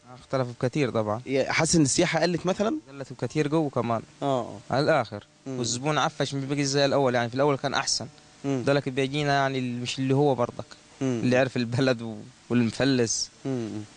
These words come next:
Speaker 1: يعني بيطلعوا
Speaker 2: ما
Speaker 1: روحنا.
Speaker 2: بتلاقيش سايح أجنبي كده بيكون دقرم زي ما بنسميه،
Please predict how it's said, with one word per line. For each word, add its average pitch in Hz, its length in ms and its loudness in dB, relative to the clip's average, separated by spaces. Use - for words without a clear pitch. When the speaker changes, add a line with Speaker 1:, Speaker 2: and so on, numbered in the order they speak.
Speaker 1:
يعني 151 180 2
بيطلعوا 156 240 0
Speaker 2:
ما 151 200 4
Speaker 1:
روحنا. 151 120 0
Speaker 2:
بتلاقيش 123 220 -2
سايح 190 300 2
أجنبي 151 280 4
كده 147 200 0
بيكون 123 680 0
دقرم 143 340 4
زي 123 160 4
ما 120 60 2
بنسميه، 127 400 2